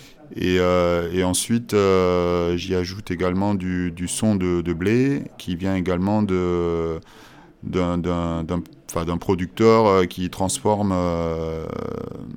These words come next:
bah, qui transforme le blé, qui fabrique, euh, du, euh, de la farine.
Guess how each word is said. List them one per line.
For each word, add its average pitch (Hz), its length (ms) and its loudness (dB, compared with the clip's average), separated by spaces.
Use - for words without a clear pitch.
bah, 82 220 -8
qui - 100 -16
transforme 95 460 -2
le 87 80 -2
blé, 113 320 0
qui - 140 -12
fabrique, 95 440 -6
euh, 92 140 0
du, 87 580 -4
euh, 85 40 -4
de 90 80 -4
la 92 100 -2
farine. 87 380 -6